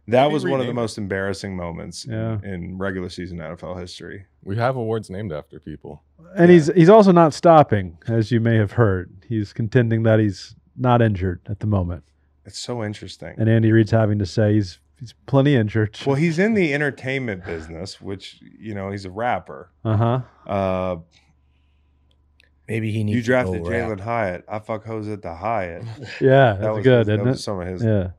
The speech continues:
Speaker 1: bars. Um, Brandon Staley gets a hollow man. For me.
Speaker 3: Oh, yeah.
Speaker 1: Just an ultimate meltdown, man. Like,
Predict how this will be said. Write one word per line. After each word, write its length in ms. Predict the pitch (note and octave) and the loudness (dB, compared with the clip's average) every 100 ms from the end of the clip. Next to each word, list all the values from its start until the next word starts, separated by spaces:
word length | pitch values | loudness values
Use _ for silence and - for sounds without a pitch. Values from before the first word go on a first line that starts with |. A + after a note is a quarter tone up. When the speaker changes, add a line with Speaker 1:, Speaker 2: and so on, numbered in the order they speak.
| - | -14
Speaker 1:
bars. 460 | F#2+ F#2 F2 F2 _ _ _ _ | -8 -4 -6 -8 _ _ _ _
Um, 460 | - A2 G#2+ G2+ F#2+ - _ _ _ | -2 2 2 2 -2 -12 _ _ _
Brandon 380 | G#2+ C3+ D#3 C#3 | 0 2 2 -2
Staley 460 | - A#2+ A2+ B2+ G#2+ | -6 -4 -4 -4 -6
gets 200 | G2 F#2+ | -8 -8
a 80 | |
hollow 280 | E2+ F2 F2 | -8 -8 -8
man. 260 | E2 D#2 C#2 | -12 -14 -6
For 80 | B2 | -2
me. 60 | |
Speaker 3:
Oh, 440 | A2+ A2+ A2 G2+ F#2 | 0 2 2 0 -4
yeah. 320 | F2+ F#2 G2+ - _ _ _ G#2 | -6 -8 -10 -18 _ _ _ -6
Speaker 1:
Just 400 | - F#3+ F#3 D#3+ | 0 0 0 -6
an 140 | C#3+ | -6
ultimate 540 | - B2 B2 D3 C3 G#2 | -2 -2 -2 -4 -6 -6
meltdown, 800 | G2 G2+ B2 A2+ A2+ G2+ F#2 | -6 -4 -4 -6 -8 -6 -6
man. 360 | F#2 G2+ A2 A2 | -6 -6 -6 -6
Like, 400 | G2+ G2 F#2 - | -6 -6 -8 -14